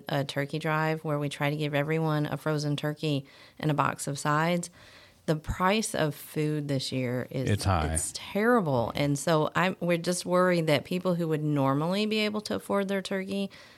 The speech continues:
Speaker 1: are, are not going to, and we don't want anyone to go without a turkey. And
Speaker 2: Yeah,
Speaker 1: so
Speaker 2: Thanksgiving dinner.
Speaker 1: Yeah, we, that's just a,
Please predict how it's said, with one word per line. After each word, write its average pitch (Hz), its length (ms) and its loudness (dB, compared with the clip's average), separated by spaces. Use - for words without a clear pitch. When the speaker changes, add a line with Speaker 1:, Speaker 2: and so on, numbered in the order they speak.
Speaker 1:
are, 160 180 2
are 151 100 0
not 147 280 0
going 123 260 -2
to, 151 140 -6
and 147 160 0
we 214 80 2
don't 196 180 4
want 151 160 2
anyone 151 380 2
to 147 100 -4
go 147 140 0
without 127 380 -2
a 117 60 -2
turkey. 120 640 -6
And 143 160 -2
Speaker 2:
Yeah, 123 140 8
Speaker 1:
so - 80 2
Speaker 2:
Thanksgiving 120 500 6
dinner. 95 380 4
Speaker 1:
Yeah, 147 400 4
we, 175 240 0
that's 160 280 0
just 190 220 -4
a, 165 80 0